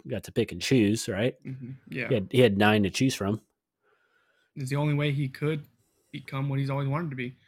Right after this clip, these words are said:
Speaker 1: That's fucking gnarly.
Speaker 2: Mm-hmm.
Speaker 1: Now, going back to the masks, four of them were stuffed with paper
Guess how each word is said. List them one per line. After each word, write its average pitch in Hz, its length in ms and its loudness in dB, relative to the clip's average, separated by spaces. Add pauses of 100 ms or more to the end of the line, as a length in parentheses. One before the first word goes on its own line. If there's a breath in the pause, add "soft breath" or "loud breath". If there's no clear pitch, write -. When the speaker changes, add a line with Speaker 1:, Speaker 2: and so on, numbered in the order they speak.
(2250 soft breath)
Speaker 1:
That's - 200 -2
fucking 101 200 -4
gnarly. 92 400 -10 (540)
Speaker 2:
Mm-hmm. 117 260 -12 (2500 loud breath)
Speaker 1:
Now, 120 760 6 (1900)
going 127 200 8
back 117 180 8
to 117 80 -4
the 110 100 2
masks, 101 760 0 (320)
four 147 480 8
of 107 100 8
them 98 360 0 (380)
were 120 140 2
stuffed - 440 2
with 120 140 -6
paper 113 560 0